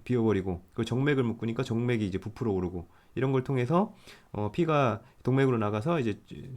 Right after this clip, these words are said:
정맥을 통해서, 어, 심장으로 돌아간다. 이런 걸 이제 증명을 했습니다.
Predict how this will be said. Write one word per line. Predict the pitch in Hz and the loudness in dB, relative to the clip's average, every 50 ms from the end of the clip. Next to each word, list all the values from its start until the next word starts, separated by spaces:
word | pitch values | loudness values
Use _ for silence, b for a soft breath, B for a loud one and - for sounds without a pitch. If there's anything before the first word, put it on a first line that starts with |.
| - - - | -16 -8 -4
정맥을 | - 113 123 127 123 123 | 0 0 2 2 2 0
통해서, | 123 - 117 107 107 131 160 180 208 - b b b b b b b b b b _ - | 0 0 0 0 0 0 0 0 -2 -4 b b b b b b b b b b _ -6
어, | 101 98 95 95 95 92 95 - - - | -4 -2 -2 0 0 0 -2 -2 -6 -8
심장으로 | - - 160 151 147 139 123 | -6 -2 0 2 2 2 4
돌아간다. | 120 117 117 117 117 104 90 95 110 | 4 4 4 4 2 2 0 -2 -2
이런 | 107 117 131 139 | -2 -2 0 0
걸 | 139 127 | 0 0
이제 | 117 117 110 | 0 0 0
증명을 | 95 - 113 117 117 117 120 | 0 0 0 0 0 0 0
했습니다. | 135 151 - - 110 92 87 85 85 85 | -2 -2 -2 -4 -2 -2 -2 -2 -4 -6